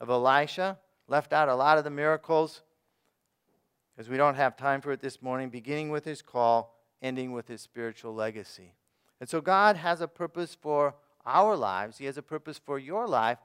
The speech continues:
just as he did for Elisha. You have a calling from God that is unique to how God created you. You have an anointing to give you the power to fulfill your calling.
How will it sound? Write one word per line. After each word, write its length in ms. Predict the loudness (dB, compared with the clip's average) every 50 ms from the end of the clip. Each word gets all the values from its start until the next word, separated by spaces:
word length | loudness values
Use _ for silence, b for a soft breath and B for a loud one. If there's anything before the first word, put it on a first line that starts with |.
| b b b b
just 320 | b 2 2 2 2 0 -2
as 120 | -4 -4
he 120 | -6 -8
did 320 | -6 -4 -2 -2 -2 -2 -4
for 240 | -8 -8 -6 -6 -6
Elisha. 720 | -6 -4 0 2 4 4 4 2 0 -4 -8 -10 -10 -10 _ _ _ _ _ _ _ _ _ _ _ _ _ _ _ _
You 100 | 2 6
have 160 | 6 6 6
a 60 | 4
calling 420 | -2 -2 -2 0 2 2 2 0 -2
from 160 | -6 -10 -4
God 260 | 0 2 2 4 2 2
that 120 | -2 -2
is 180 | -4 -8 -12 -12
unique 640 | -14 -14 -14 -12 -10 -8 -6 -6 -6 -8 -8 _
to 140 | -6 -6 -4
how 200 | -2 0 0 0
God 400 | 2 4 6 6 6 6 4 0 -8 _ _ -20
created 460 | -14 -8 -6 -4 -4 -2 -4 -6 -8
you. 200 | -12 -18 -18 -18 -20 _ _ _ _ _ _ _ _
You 140 | -8 -4 4
have 180 | 6 6 6 6
an 80 | 4
anointing 720 | 0 -2 -4 -6 -6 -4 -4 -4 -4 -8 -10 -10 -12 -10 -12
to 100 | -14 -12
give 220 | -10 -10 -10 -8
you 100 | -8 -10
the 100 | -10 -10
power 480 | -12 _ _ _ -6 -2 0 2 2 0
to 120 | -2 -6
fulfill 420 | -10 -12 -16 -10 _ -2 -2 -2
your 140 | -2 -2 -6
calling. 480 | -8 -6 -4 -4 -4 -4 -6 -10 -14